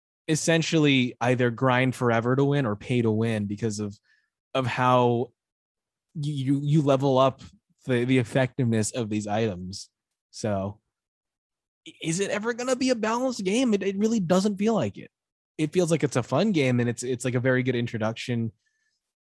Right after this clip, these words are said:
to, uh, to mobas and stuff like this. And, and it's an introduction. It's a good game for people who enjoy the Pokemon I P, but, like, competitively, it doesn't feel like it could ever really be balanced.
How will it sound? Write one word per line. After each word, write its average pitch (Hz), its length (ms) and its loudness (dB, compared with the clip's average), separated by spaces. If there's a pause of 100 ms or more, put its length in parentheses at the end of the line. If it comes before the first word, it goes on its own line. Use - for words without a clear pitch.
to, 113 520 0 (600)
uh, 110 340 0
to 123 200 -6
mobas 127 420 2
and 123 100 -2
stuff 117 180 -4
like 107 160 -2
this. 117 200 -2
And, 123 200 -4
and 117 200 -2
it's 110 120 -4
an 123 100 0
introduction. 120 760 -2
It's 147 160 -4
a 175 40 0
good 156 300 2
game 135 260 0
for 127 100 -4
people 123 320 -2
who 120 280 0 (480)
enjoy 135 340 4
the 123 100 0
Pokemon 117 440 0
I 95 160 -4
P, 165 340 -2
but, 117 200 -4
like, 110 360 -2
competitively, 135 840 0
it 113 40 0
doesn't 117 320 -4
feel 131 200 0
like 110 360 -2 (1120)
it 135 160 -6
could 143 140 2
ever 123 220 2
really 117 360 0
be 104 280 -6
balanced. - 640 -12